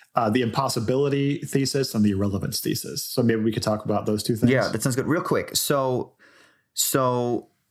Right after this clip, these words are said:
Speaker 2: when we think of business ethics, i-, is Shaw talking about, like, a regulatory curbing of the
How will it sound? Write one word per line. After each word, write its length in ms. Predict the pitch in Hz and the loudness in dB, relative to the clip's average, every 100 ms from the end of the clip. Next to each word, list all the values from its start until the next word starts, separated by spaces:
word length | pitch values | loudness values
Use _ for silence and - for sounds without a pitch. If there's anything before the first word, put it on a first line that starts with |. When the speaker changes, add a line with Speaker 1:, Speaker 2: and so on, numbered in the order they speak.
| _ _ - | _ _ -2
Speaker 2:
when 240 | 113 131 | 2 2
we 80 | 135 | 2
think 220 | 131 185 | 0 0
of 160 | 196 101 | 0 0
business 460 | 113 107 110 104 - _ - | 0 2 0 0 -6 _ -4
ethics, 800 | 92 85 - 60 - - - - _ _ _ - | -2 -2 -4 -6 -6 -10 -10 -14 _ _ _ -2
i-, 500 | 107 104 104 104 104 | 2 2 2 0 0
is 280 | - 104 101 | 0 0 0
Shaw 800 | - - 117 117 127 143 165 - _ _ _ _ - | -2 -2 0 0 0 -2 -4 -8 _ _ _ _ -2
talking 420 | 135 117 123 117 | 0 0 0 0
about, 500 | 110 - 98 98 101 | 0 0 -2 0 0
like, 340 | 101 87 - - _ _ _ _ _ - | 0 -2 -6 -14 _ _ _ _ _ -4
a 100 | 92 | 0
regulatory 1200 | 90 90 107 107 120 113 110 - 113 104 104 101 - | 2 2 2 0 0 -2 -4 -2 0 2 0 -4 -8
curbing 840 | - 110 107 104 117 120 120 127 - - | -4 0 0 2 0 0 0 -2 -4 0
of 440 | 95 98 101 95 | 0 2 -2 -2
the 260 | 85 87 | -2 -2